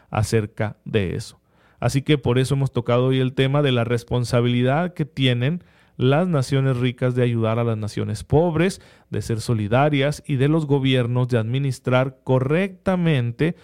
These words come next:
esos bienes a favor de sus verdaderos, auténticos destinatarios. El dinero que sea destinado al desarrollo, que se destine al desarrollo.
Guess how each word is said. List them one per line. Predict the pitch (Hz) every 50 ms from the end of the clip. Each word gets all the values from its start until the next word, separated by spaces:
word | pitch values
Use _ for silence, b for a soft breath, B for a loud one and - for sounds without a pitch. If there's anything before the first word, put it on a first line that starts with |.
| b b b b b b b
esos | - 156 160 156 - 185 165 151 147 139
bienes | 139 139 139 143 143 147 160 170 165 - b b b b
a | - - 117
favor | - 117 113 110 113 120 127 131
de | 143 147
sus | - - 139 139 139
verdaderos, | 135 120 113 110 110 107 104 110 113 117 131 143 139 - -
auténticos | - 123 113 - - 117 117 120 120 123 127 - 123 123 131 - 131
destinatarios. | 117 107 - - - 110 101 98 98 - - 101 101 101 95 92 95 - b b b b b b
El | - 113 113
dinero | 120 123 127 135 139 139
que | 139 127 113
sea | 117 127
destinado | 131 127 - 123 120 120 120 120 123
al | 120 113
desarrollo, | 107 104 - - 113 117 135 151 175 175 165 170 180 180 180 _ _ _ _ _ _ _ _ _
que | - 139 127
se | - 120
destine | 110 107 104 - 110 110 113 117
al | 113
desarrollo. | 104 101 98 - 101 98 98 95 95 131 127